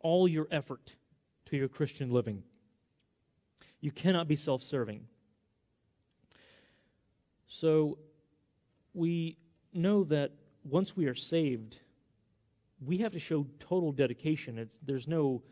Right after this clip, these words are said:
uh, part-time Christianity. In Luke nine sixty-two,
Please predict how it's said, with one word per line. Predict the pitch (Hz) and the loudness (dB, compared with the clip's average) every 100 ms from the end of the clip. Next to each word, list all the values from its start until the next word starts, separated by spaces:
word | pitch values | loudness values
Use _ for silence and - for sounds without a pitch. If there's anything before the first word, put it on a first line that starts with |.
| - _ _ _ | -20 _ _ _
uh, | 131 123 120 117 110 - _ | -4 0 0 0 -4 -8 _
part-time | - 160 151 143 135 | -8 -8 -4 -4 -4
Christianity. | - 147 - 131 127 113 107 98 _ _ _ _ _ _ _ _ _ _ _ _ - | -6 -8 -8 -6 -6 -6 -10 -14 _ _ _ _ _ _ _ _ _ _ _ _ -6
In | 139 | -2
Luke | 147 190 151 | 0 0 0
nine | 147 147 | 0 -2
sixty-two, | - 143 139 - 180 151 117 | -4 -10 -10 -4 0 0 -2